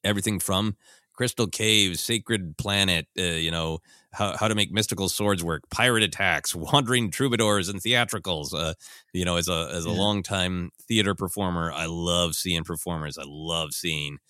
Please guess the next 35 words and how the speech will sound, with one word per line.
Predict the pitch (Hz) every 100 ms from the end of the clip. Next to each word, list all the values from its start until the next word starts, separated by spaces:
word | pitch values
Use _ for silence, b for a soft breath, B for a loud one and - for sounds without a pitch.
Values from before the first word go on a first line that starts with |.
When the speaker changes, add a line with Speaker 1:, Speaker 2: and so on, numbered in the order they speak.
| b b _
Speaker 1:
uh, | 87 78 76 -
the, | 87 82 78 73 76 -
the | 82
circus. | 73 - 90 - 64 - -
Um, | 80 76 71 69 B B B
I'm | - 87
fascinated | - 90 85 95 82
by | 82
how | 90 85
Har-, | 90 90 95 - -
how, | 98 92 85
uh, | 82 85
Star | - 120 107
Wars | 104 92 - _ _ _ _
changes | - 185 147 127
over | 98
the | 92
years, | 80 67
'cause | - 90
there | 98 -
is | 127 113
parts | - 98 -
of | 90
this | 87
that | 92 -
feel | - 104 95
like | 82 78
it | 78
is | 73 82
responding | 85 - 92 80 78
to | 73
Harry | 78 69
Potter, | - 64 - -
you | 78
know? | 85 117